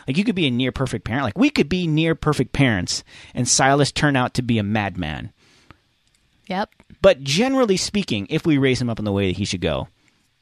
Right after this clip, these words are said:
Speaker 1: hopefully when he's old, he won't depart from it. And the measure to which we do that, the more likely it'll be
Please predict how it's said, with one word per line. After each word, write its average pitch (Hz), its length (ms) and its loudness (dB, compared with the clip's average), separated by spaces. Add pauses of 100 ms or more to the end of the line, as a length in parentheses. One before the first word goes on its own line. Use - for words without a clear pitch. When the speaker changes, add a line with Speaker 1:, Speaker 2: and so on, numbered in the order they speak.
(160)
Speaker 1:
hopefully - 400 2
when 120 160 0
he's 120 160 -2
old, 123 240 2
he 123 140 2
won't 120 180 0
depart - 280 0
from 95 180 -2
it. - 100 -6 (260)
And 139 420 0 (460)
the 131 80 -2
measure 170 260 4
to 160 120 2
which 151 180 4
we 117 100 0
do 160 220 4
that, 113 200 2
the 123 60 -2
more 123 200 0
likely 95 400 -4
it'll 82 140 -10
be 65 320 -14